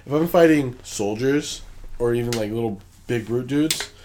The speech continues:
I'm gonna, I'm gonna melee you. You know,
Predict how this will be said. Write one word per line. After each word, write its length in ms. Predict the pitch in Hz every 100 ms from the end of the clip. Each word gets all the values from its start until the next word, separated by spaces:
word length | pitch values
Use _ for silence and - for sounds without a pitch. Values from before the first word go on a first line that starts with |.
| - - - - -
I'm 140 | 139
gonna, 160 | 156 139
I'm 180 | 127
gonna 140 | 143 156
melee 420 | 143 147 131 98
you. 180 | 92 - - - - - -
You 140 | - 101
know, 260 | 101 110